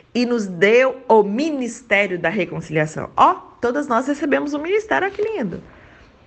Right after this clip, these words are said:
Nossa, mas eu não fui, eu não tenho ministério de pregar. Então, você tem o ministério da reconciliação. Deus te deu um ministério, o ministério da reconciliação.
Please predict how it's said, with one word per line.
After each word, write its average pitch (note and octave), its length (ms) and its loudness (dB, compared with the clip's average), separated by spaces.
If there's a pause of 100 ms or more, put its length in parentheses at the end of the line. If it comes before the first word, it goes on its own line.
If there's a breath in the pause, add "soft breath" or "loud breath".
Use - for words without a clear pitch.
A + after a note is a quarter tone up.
(100)
Nossa, A3+ 420 2
mas G3+ 160 -2
eu G#3+ 100 2
não C4 160 2
fui, C#4 280 -6 (240 loud breath)
eu F#3 60 -6
não D#4 180 0
tenho C#4 200 -2
ministério A#3+ 340 -4
de - 60 -16
pregar. D#3+ 640 0
Então, A#3 440 2
você F3+ 160 -4
tem F#3+ 140 0
o F#3+ 60 2
ministério A3+ 480 2
da C#4+ 60 2
reconciliação. D4 840 -2
Deus F#3 200 0
te - 120 -10
deu F#3 200 0
um A#3 80 -2
ministério, F#3 840 -4
o E3 80 -8
ministério E3+ 600 -4
da F#3 120 -2
reconciliação. G#3+ 960 -6